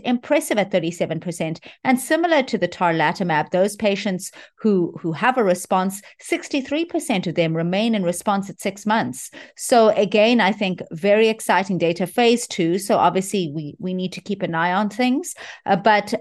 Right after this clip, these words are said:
I think the, the applicability here in small cell, it would be great to see it. And, um, you know, I would say I'm, I'm excited about this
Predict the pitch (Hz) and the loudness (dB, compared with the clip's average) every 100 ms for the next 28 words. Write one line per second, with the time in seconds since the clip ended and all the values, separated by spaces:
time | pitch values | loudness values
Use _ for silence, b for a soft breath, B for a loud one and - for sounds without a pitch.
0 | - 220 220 269 254 214 185 - 175 202 | 2 2 2 -2 2 4 4 2 -4 -4
1 | 196 175 175 233 220 196 220 233 254 220 | 0 0 0 -2 0 2 2 2 -2 0
2 | 240 220 202 196 220 220 233 262 240 247 | 2 4 2 0 0 2 2 4 4 4
3 | 247 B 208 208 208 214 165 190 214 254 | -2 B -4 0 0 0 0 2 2 0
4 | - 196 - 233 302 - B B B - | -4 -6 -2 0 0 -2 B B B 0
5 | 202 196 185 202 185 180 180 - - 202 | 2 4 4 4 4 2 -2 -6 -6 2
6 | 180 175 - 208 220 220 254 226 202 190 | 4 4 4 2 2 0 2 4 4 2
7 | - 196 190 190 226 226 226 202 185 190 | 0 0 -2 0 0 2 2 2 2 2
8 | 202 202 | 0 0